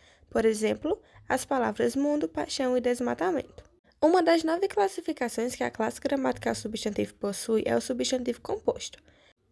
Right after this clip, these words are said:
O substantivo composto é construído por dois ou mais radicais, sendo originário do substantivo simples. Sua composição é criada a partir de dois processos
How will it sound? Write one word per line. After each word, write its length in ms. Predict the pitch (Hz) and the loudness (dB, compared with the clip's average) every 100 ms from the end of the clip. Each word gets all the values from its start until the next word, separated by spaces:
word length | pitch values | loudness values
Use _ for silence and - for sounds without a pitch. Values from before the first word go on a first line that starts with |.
| _ _ _ - | _ _ _ -2
O 40 | 269 | -2
substantivo 640 | 302 277 285 302 320 320 | 0 0 0 2 0 2
composto 540 | 247 220 220 214 - | 0 0 0 0 2
é 80 | 226 | 0
construído 640 | 220 233 - 247 214 214 | 0 -4 -2 0 0 0
por 220 | 226 233 226 | 0 0 2
dois 260 | 240 262 | 2 2
ou 40 | 277 | 0
mais 240 | 262 240 | 0 -2
radicais, 680 | 240 240 330 - 220 - - - | -2 -4 -4 -4 -4 -6 -14 -10
sendo 260 | - 240 | -6 -2
originário 540 | 226 226 226 220 220 208 | 0 2 0 0 0 -2
do 100 | 226 | -6
substantivo 680 | - 214 214 220 208 226 349 | -6 -6 -4 -4 -4 -2 -4
simples. 580 | - - - - - - _ _ _ _ _ | -4 -8 -12 -18 -18 -20 _ _ _ _ _
Sua 200 | - 370 | 0 2
composição 680 | 381 339 247 220 214 214 214 | 2 4 2 2 -2 -2 -2
é 80 | |
criada 320 | 208 233 214 208 | -2 -4 -2 -4
a 40 | |
partir 520 | 208 214 - 202 208 | -6 -8 -4 -6 -6
de 160 | - 233 | -4 -2
dois 300 | 208 220 240 | 0 -2 0
processos 800 | 269 302 359 - - - - - | 0 0 0 -4 -6 -12 -14 -16